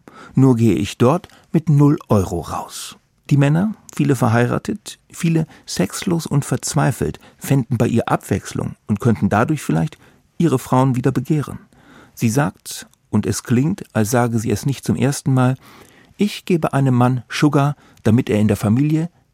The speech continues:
Daddy spielen kann.“ Ein Wortspiel von Sophie in einem N-Z-Z-Artikel von Birgit Schmidt.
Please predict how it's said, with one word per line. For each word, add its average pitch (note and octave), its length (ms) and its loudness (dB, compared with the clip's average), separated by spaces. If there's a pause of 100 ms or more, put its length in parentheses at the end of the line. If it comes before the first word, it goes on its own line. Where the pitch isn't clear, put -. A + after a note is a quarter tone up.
(200)
Daddy G#2+ 260 0
spielen - 360 -10
kann.“ - 200 -10 (1080)
Ein G2 140 -2
Wortspiel C#3+ 380 -4
von - 160 -2
Sophie A2+ 420 -2 (540)
in A2+ 100 2
einem A#2 240 2
N-Z-Z-Artikel A#2+ 840 -4
von A2+ 200 -2
Birgit A2+ 260 -2
Schmidt. - 440 -14